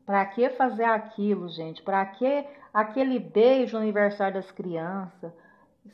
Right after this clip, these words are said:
Pra que aquele encontro? Aquele encontro ali pra conversar no meio daquele povo ali, né? Pra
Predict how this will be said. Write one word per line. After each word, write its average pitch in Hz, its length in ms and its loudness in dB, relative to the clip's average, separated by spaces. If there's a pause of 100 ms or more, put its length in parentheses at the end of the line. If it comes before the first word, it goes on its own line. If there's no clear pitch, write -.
(180)
Pra 262 180 8
que 262 160 -4
aquele 311 300 0
encontro? 240 1120 2
Aquele 285 320 -2
encontro 285 640 2
ali 247 200 4
pra 226 160 0
conversar 214 1160 2 (280)
no 196 100 -4
meio 220 240 4
daquele 208 320 0
povo 196 480 0
ali, 175 580 -2 (380)
né? 247 480 0 (400)
Pra 453 240 2